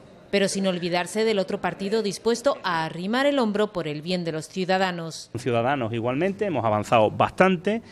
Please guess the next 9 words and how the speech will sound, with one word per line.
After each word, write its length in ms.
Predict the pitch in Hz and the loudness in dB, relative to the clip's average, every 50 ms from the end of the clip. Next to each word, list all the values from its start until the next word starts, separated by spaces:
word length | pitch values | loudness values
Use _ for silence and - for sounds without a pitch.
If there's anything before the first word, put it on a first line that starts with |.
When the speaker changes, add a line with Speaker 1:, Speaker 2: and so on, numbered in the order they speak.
| - - - - | -20 -20 -14 -8
Speaker 2:
eh, 520 | - 117 117 113 113 110 110 107 107 107 104 110 | -4 -2 0 0 2 2 2 0 0 2 2 2
hay 260 | 123 127 123 117 104 - - - - - - - | 2 2 2 -2 -4 -8 -12 -20 -20 -20 -10 -2
claramente 600 | - 127 127 120 113 117 127 123 113 - 123 113 | 2 4 4 4 4 2 0 -4 -4 -2 -2 -2
una, 420 | 117 120 120 123 120 117 113 113 - | -2 0 0 0 0 0 0 -2 -2
una, 1400 | 120 120 123 123 117 117 113 113 110 110 110 107 107 107 104 104 104 101 101 101 101 98 101 110 104 104 104 113 110 | -4 -4 -4 -2 -2 0 0 0 0 0 0 0 0 -2 -2 -2 -2 -2 -2 -4 -4 -6 -6 -8 -8 -10 -10 -10 -10
un 120 | - 110 107 | -6 -4 -4
afán 380 | 107 - - 135 127 131 123 127 - - - - - - | -2 0 2 2 2 2 0 -4 -10 -18 -20 -20 -10 -2
muy 240 | - 135 156 185 196 | 2 6 6 8 6
constructivo, 760 | 185 - 123 - - 117 - - - 143 156 175 214 247 | 6 4 2 2 0 -4 -2 2 2 2 4 4 2 0